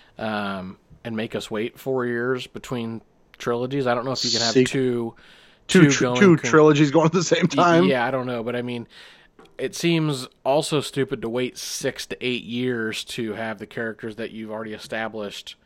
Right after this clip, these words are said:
Speaker 1: come back. Um,
Speaker 2: Right.
Speaker 1: that's, that's asking a lot of those people as well. So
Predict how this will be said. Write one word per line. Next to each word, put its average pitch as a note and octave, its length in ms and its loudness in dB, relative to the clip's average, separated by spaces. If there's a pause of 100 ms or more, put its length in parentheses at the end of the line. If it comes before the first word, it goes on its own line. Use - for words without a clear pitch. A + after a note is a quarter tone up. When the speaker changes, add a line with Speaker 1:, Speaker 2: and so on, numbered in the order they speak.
(440)
Speaker 1:
come A#2 240 -6
back. G#2 520 -6 (220)
Um, G2+ 300 -10
Speaker 2:
Right. B2 160 6
Speaker 1:
that's, - 200 -6
that's B2 240 -4
asking A#2+ 300 -4
a G#2+ 60 -6
lot A2 200 -4
of F#2+ 80 -10
those A#2 200 -8
people F#2+ 340 -14
as F#2+ 80 -20
well. G#2 280 -10
So G2 280 -12